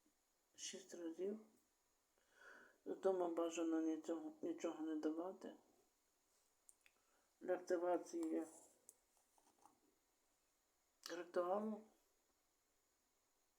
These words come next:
не забувайте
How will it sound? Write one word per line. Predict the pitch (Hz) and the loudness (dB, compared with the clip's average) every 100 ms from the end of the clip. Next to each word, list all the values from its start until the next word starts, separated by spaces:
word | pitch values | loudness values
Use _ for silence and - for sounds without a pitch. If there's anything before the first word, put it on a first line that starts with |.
| _ _ _ _ _ _ - - - _ _ - - - - 180 | _ _ _ _ _ _ -18 -18 -20 _ _ -20 -16 -12 -12 -12
не | 180 | -10
забувайте | 180 170 180 190 190 170 | -8 -4 -2 -2 -4 -10